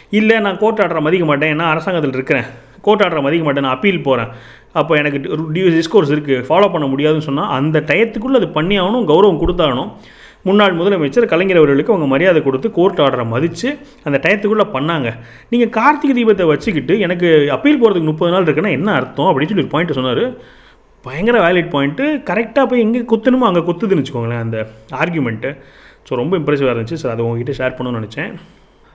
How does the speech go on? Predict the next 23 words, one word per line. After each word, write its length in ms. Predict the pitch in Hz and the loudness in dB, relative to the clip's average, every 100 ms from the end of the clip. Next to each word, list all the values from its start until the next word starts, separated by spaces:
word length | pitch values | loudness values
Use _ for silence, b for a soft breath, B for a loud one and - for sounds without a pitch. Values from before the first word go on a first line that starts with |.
| - | -6
அடுத்ததா, 520 | 185 208 214 160 196 - - | -2 0 2 2 0 -8 -18
சுதந்திர 420 | - 214 269 269 | -4 2 4 4
போராட்ட 380 | 247 214 202 196 | 4 2 2 2
வீரரும் 440 | 170 175 180 240 | 0 0 0 -2
உப்பு 240 | 208 165 233 | -4 -2 0
சத்தியாகிரக 640 | 185 156 165 165 147 139 143 | 0 0 0 2 0 0 0
போராட்டை 520 | 143 147 135 151 180 | 0 2 2 -2 -2
தமிழகத்தில் 640 | 127 143 160 143 156 175 | 0 2 2 2 0 0
முன்னின்று 600 | 135 156 208 202 185 202 | 0 2 4 4 6 4
நடத்தியவரும் 680 | 170 135 135 139 127 143 202 | 4 -2 0 0 2 0 0
தலை 240 | 127 160 | 0 0
சிறந்த 300 | 175 160 185 | 0 -2 2
வழக்கறிஞராகவும் 840 | 139 147 156 156 147 131 117 139 175 | 2 0 -2 -2 0 0 -2 -2 0
எழுத்தாளராகவும் 800 | 127 170 170 156 139 123 123 143 | 0 0 0 0 0 -2 -2 -2
விளங்கிய 380 | 117 127 135 175 | -2 -2 -2 -4
பாரத் 460 | 110 147 214 214 | 0 2 2 0
ரத்னா 360 | 131 - 120 165 | -4 -4 -6 -4
சக்கரவர்த்தி 640 | 135 - 202 156 135 170 | -6 -2 2 2 2 0
ராஜகோபாலாச்சாரியர் 960 | 143 143 190 170 139 139 127 127 120 120 | 0 2 0 0 0 0 -2 -2 -2 -2
அவர்களின் 420 | 113 113 139 190 | -2 -2 -2 -2
பிறந்த 260 | 135 139 123 | -4 -4 -4
தினம் 200 | 127 139 | -4 -4
இன்று. 280 | 104 117 | -6 -8